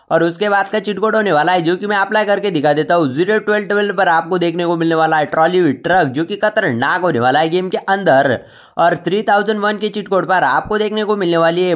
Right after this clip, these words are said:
बोट, जो कि आपने देखी है। और यह चीट कोड मुझे लगता है आप भूल भी गए होंगे। तो इस वीडियो को देखने के बाद आपको किसी भी वीडियो देखने की गर-, जरूरत नहीं है।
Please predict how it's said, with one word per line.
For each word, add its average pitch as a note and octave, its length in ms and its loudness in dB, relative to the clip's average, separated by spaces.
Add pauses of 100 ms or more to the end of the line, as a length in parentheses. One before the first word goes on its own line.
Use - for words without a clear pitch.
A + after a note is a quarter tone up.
बोट, F#3 380 0
जो D#3+ 220 0
कि G3 120 -4
आपने F#3+ 400 -2
देखी D3 360 0
है। E3+ 200 2
और C#3+ 200 4
यह F#3 200 0
चीट G3 220 -6
कोड G#3+ 160 0
मुझे G#3 220 -2
लगता G#3 300 0
है G#3 60 2
आप G#3 100 0
भूल E3+ 260 0
भी D3+ 120 0
गए C3+ 160 2
होंगे। D#3 360 2
तो E3+ 160 -2
इस F#3 220 -4
वीडियो G#3+ 240 0
को G#3+ 60 -4
देखने G#3 240 -2
के G#3+ 60 -4
बाद G#3 160 4
आपको G3 280 0
किसी F#3 360 -6
भी G#3+ 120 -4
वीडियो G3+ 280 0
देखने F3+ 300 -2
की F3+ 80 -2
गर-, D#3 220 0
जरूरत D3 540 0
नहीं B2+ 260 -2
है। C#3+ 420 -2